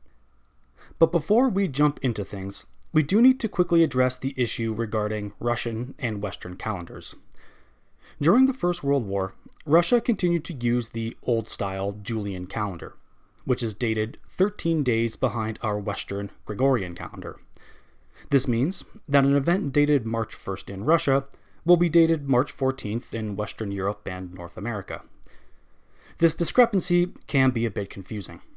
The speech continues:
especially since it's up to the author to decide which calendar to use. For this episode, I've decided to stick with the Julian calendar,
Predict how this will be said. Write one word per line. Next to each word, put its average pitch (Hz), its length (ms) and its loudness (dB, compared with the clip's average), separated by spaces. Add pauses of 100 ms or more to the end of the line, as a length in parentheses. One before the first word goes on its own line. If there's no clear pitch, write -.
(300)
especially 123 440 0
since 113 340 -4
it's - 180 -10
up - 120 -10
to 107 80 -8
the 101 220 -8
author 147 320 2
to 131 120 -6
decide 104 500 -2
which 101 300 -6
calendar 90 340 -8
to 98 120 -12
use. 107 420 -2 (1000)
For 208 180 6
this 262 160 4
episode, 117 480 0 (420)
I've 143 100 2
decided 175 420 2
to 220 80 -2
stick 156 360 0 (100)
with 135 200 2
the 127 240 2 (120)
Julian 104 500 -2
calendar, 92 500 -8